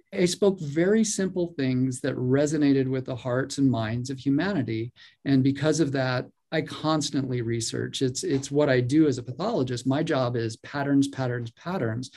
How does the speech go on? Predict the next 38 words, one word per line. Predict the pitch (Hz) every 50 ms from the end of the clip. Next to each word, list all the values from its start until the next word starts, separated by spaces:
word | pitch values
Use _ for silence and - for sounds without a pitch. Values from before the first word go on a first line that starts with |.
| - - - - _ -
And | 147 143 135
it's | 127 135 -
taking | - - - 156 156 156 147 139
all | 139 143 139 151 160
the | 160 170
data | 135 147 139 139 135 127
points | - - 139 131 131 139 135 -
and | 131 120
putting | - - 175 196 202
those | 180 165 156 160
patterns | - - 139 127 123 127 131 131 131 -
together. | - 151 185 226 226 - - 110 113 117 - - - - _ -
And | 147 143
as, | 143 147 147 139 - -
as | - 147 135
we | 147 147 139
see | 139 - - 180 175 180
what's | 165 156 143 143 - -
societally | - 139 131 - - 127 123 151 160 160 160 160 165 165
going | 160 165 160 151 151 151
wrong, | 147 147 147 151 151 151 151 147 139 143 135
we | 127 123 117
see | 120 - 143 135
what's | 131 139 139 -
going | - 135 135 131 127 123 123
wrong | 123 120 123 135 135 135 135
with | 127 117 117 - _ _ _ _ -
lack | 123 127 131 151 143 135 165
of | 151 156
treatment, | - - 151 147 143 - 151 143 139 139 135 - 139
when | - - - 135 127 123 127 123
we | 120 123
see | 113 - - - 147 147 139
that | 143 139
we're | - 135 127 117
ignoring | 110 127 127 139 143 147 143 139 139 131
some | - - 143 135 127 127
of | 117